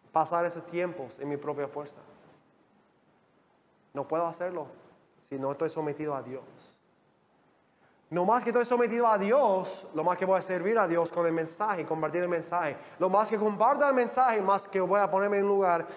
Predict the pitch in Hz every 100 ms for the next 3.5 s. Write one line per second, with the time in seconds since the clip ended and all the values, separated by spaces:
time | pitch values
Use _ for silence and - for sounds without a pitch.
0 | - 175 175 175 175 185 190 180 175 175
1 | 170 170 208 196 - - 151 160 156 175
2 | 185 196 196 190 185 208 202 190 185 165
3 | 180 180 240 240